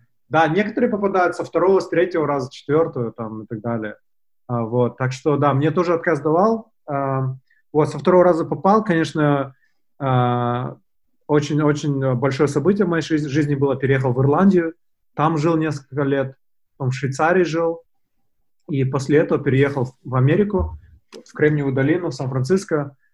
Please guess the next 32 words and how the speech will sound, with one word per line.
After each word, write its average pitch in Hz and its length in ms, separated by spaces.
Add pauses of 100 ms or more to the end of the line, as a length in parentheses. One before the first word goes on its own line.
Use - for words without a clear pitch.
(240)
А, 120 400
мне 131 240
очень 143 280
понравилась 131 680 (160)
культура 175 440
во 160 100
многом, 147 520 (160)
именно 139 240
ли-, 156 320
лично 170 360
мне 147 220
очень 131 240
подходит. 123 420 (600)
А, 120 340 (180)
хоть, 135 160 (160)
при 127 140
том, 143 180
что 131 260
в 127 40
Европе, 135 360
конечно, 127 340
свои - 160
плюсы 147 320
есть. 131 240 (500)
Вот, 131 360
и 185 440
в, 135 640
именно 156 260
вот 143 160
в 123 80
долине 165 400
работал 139 540